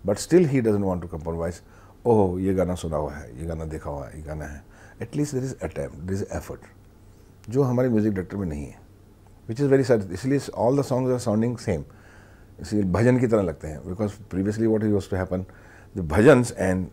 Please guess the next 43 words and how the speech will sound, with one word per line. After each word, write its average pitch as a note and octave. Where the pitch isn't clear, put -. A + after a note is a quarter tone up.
romantic G2+
songs, C#2
you G#2
see, B2
they A2
have A2
a -
same G2+
class। D2
Because A2
divine A2+
and F#2+
लगन G#2
का A2+
गाना G2+
होता F2+
है, E2+
तो G#2
आपने A#2
भगवान G2+
के A#2
लिए B2
गाया A#2+
या A2
महबूब F2
के A2+
लिए G2
गाया, E2+
वो G2+
बात G2+
एक F2+
ही F2+
होती -
है। -
इसलिए C3+
आप C3+
जितने B2+
भी D3+
रोमांटिक G#2+
गाने G#2+
आप G#2+
देख G2
लीजिए, F#2+